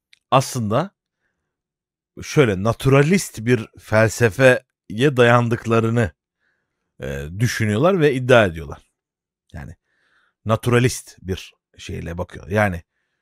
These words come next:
biz efendim bütün kainatı bu dünyanın kurallarına göre, bu dünyada yapacağımız verilere göre anlayabiliriz.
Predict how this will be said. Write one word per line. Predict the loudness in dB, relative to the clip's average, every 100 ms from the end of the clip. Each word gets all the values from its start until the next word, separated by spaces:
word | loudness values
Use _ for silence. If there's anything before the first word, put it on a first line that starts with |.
| _ _ _ _ _ -20
biz | -6 -2 0
efendim | -2 -4 -6 -6 -10
bütün | -4 -4
kainatı | 0 2 2 0 -4 -4 -4 -2 2
bu | 4 4 2 0
dünyanın | 2 2 4 2
kurallarına | 4 6 6 6 4 4 4
göre, | 2 0 0 -2 _ _ _ _ _ -4
bu | 0
dünyada | 2 4 4 4
yapacağımız | 2 0 0 0 0 -4 -4 0
verilere | 2 4 4
göre | 6 6
anlayabiliriz. | 6 4 4 2 -2 -10 -20